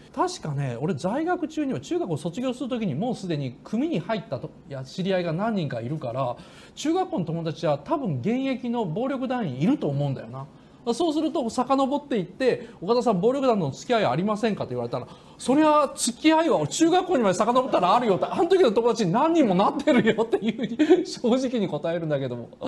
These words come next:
「だから引退」とかって言われても、「なんでまた？引退って何？」って答えるよな。だから多分それは何でしょうね。紅白歌合戦がどういうふうになるのかというよりは、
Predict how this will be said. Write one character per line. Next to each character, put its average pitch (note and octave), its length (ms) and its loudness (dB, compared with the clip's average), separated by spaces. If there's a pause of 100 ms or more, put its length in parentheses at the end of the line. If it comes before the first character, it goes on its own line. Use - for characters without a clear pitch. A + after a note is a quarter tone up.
(380)
「だ G#3 200 -2
か C4+ 120 -4
ら E3 120 2
引 F3 200 -2
退」 F#3 160 0
と F3+ 60 -6
か C#3 60 -4
っ - 20 -4
て D3+ 100 0
言 C3+ 60 -2
わ F3 80 2
れ C#3 80 -4
て - 60 -8
も、 F3 100 -10 (100)
「な C#3+ 220 2
ん D3+ 100 2
で E3 100 4
ま D3+ 220 0
た？ - 160 -4 (540)
引 A3 240 2
退 B3 220 2
っ - 20 -6
て A#3 120 2
何？」 G#3 400 0
っ - 20 -8
て - 100 -8
答 A#2+ 240 0
え C3+ 60 2
る B2 60 -4
よ G2+ 100 -8
な。 A2 180 -10 (720)
だ A#3 120 2
か C4 100 -8
ら D#4+ 80 0
多 - 20 -
分 D3 400 -4 (120)
そ - 160 -8
れ G#3+ 80 0
は G#3+ 180 0
何 F#3+ 200 -4
で E3 120 -2
し - 100 -12
ょ G#2+ 80 -10
う - 20 -10
ね。 A#2 180 -10 (260)
紅 D#4+ 280 2
白 F3 200 -2
歌 D#3 200 -2
合 E3 140 0
戦 D#3+ 320 -4
が D3+ 240 0
ど D3 180 0
う F#3+ 40 4
い F3 40 2
う - 20 -4
ふ D#3 40 -4
う C#3 40 -2
に A2 80 -4
な C#3+ 120 -4
る D3 100 -6
の G2+ 100 -10
か A#2+ 160 -12
と - 120 -14
い A2 60 -8
う - 40 -8
よ A#2 100 -6
り G#2+ 100 -10
は、 B2 220 -6